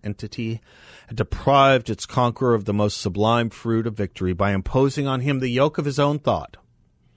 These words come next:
Whatever might be true of the thought of the American people, American social science has adopted the very attitude about natural right, which a generation ago could be described as characteristically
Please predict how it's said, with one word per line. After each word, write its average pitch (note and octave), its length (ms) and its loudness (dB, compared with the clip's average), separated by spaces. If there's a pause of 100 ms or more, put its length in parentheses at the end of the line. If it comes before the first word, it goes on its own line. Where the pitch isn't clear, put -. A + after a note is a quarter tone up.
(320)
Whatever A#2 280 4
might C#3 240 6
be C3 160 2
true D#3+ 300 2
of C#3 100 0
the A2 100 -6
thought C3+ 280 4
of C3+ 80 0
the C3+ 100 0
American C3 500 0
people, D3+ 440 -2 (320)
American D3+ 420 4
social D#3+ 420 2
science - 880 0
has A#2+ 180 0
adopted B2 560 2
the G#2 80 -4
very C#3 420 2
attitude B2+ 720 0 (720)
about F2+ 320 -4
natural A2+ 480 0
right, A2+ 420 -6 (600)
which - 180 -8
a G2 60 2
generation A2+ 760 0
ago F2 400 -4 (460)
could G2 160 -4
be G2 140 -4
described F#2+ 840 -2 (260)
as - 160 -12
characteristically G#2 1160 -2